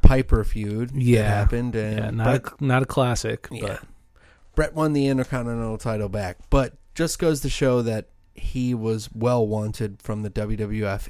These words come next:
Speaker 1: and W C W,
Speaker 2: Yeah.
Speaker 1: and he did play contract games.
Speaker 2: Even in ninety-two. Yeah,
Speaker 1: Yes.
Speaker 2: which we'll, you know, we'll get back into in, in, in a, once we get into ninety-six, of course.
Speaker 1: Right. So, nineteen ninety-two, at this time as well,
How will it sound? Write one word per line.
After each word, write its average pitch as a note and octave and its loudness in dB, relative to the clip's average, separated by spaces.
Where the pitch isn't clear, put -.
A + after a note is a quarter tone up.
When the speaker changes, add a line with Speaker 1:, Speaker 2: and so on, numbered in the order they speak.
Speaker 1:
and B2 -2
W A2 -2
C - -8
W, G2+ -4
Speaker 2:
Yeah. - -6
Speaker 1:
and A#2+ -6
he B2+ -4
did C#3+ -4
play B2+ -2
contract G#2+ -10
games. F2 -10
Speaker 2:
Even C#3+ 8
in D#3 8
ninety-two. C#3 2
Yeah, G2+ -2
Speaker 1:
Yes. G#2+ -2
Speaker 2:
which - -2
we'll, G#2+ 0
you A2+ -2
know, G#2 -2
we'll G#2+ -2
get A2 0
back G#2+ -2
into G#2+ 0
in, G#2 -4
in, G2+ -6
in G#2 -6
a, G2 -6
once A2 -4
we A2+ -4
get G#2+ -2
into G#2 -4
ninety-six, G2+ -6
of - -14
course. G#2 -6
Speaker 1:
Right. - -6
So, D#3+ -4
nineteen F3 0
ninety-two, D3 -2
at A#2+ -8
this C3+ -2
time B2+ -4
as A2 -10
well, A#2 -4